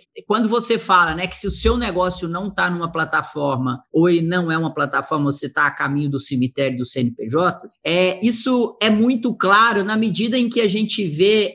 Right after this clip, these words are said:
como que se constroem as forças nos segmentos da economia.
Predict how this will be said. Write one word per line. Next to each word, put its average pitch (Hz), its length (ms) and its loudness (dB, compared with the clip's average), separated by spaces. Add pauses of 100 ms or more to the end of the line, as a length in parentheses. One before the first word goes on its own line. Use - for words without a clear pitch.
como 254 280 0
que - 80 -6
se - 140 -4
constroem 233 580 0
as 233 260 -2
forças 226 760 0
nos 226 220 -2
segmentos 226 520 -2
da 220 120 0
economia. 226 600 2